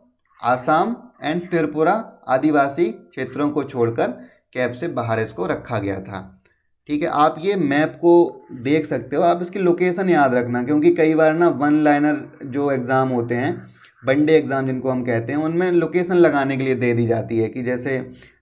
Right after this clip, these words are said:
नागालैंड, मणिपुर, मिजोरम को नॉर्थ to साउथ लगाइए, यहाँ की नदियों को नॉर्थ to साउथ लगाइए। ठीक है, तो आप इसको थोड़ा सा प्रैक्टिस करते रहिएगा। अरुणाचल प्रदेश, entire state under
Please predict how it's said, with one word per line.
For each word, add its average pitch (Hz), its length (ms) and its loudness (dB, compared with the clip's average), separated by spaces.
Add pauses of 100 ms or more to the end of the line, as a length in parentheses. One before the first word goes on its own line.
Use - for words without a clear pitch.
नागालैंड, 127 580 2
मणिपुर, 123 480 0
मिजोरम 120 440 0
को 120 120 -4
नॉर्थ 117 280 -2
to 123 80 -6
साउथ 117 300 0
लगाइए, 117 400 2
यहाँ 117 380 2
की 127 100 -2
नदियों 123 400 -2
को 135 120 -4
नॉर्थ 127 260 -4
to 123 100 -8
साउथ 123 280 -4
लगाइए। 120 440 -2
ठीक 160 160 -4
है, 170 40 2
तो 170 140 0
आप 151 160 2
इसको 156 200 -8
थोड़ा 156 180 -2
सा 151 140 -8
प्रैक्टिस 147 380 -4
करते 131 300 -4
रहिएगा। 107 440 -2 (720)
अरुणाचल 131 460 -2
प्रदेश, 135 400 -2 (180)
entire 131 600 0
state 127 380 -4
under 123 280 0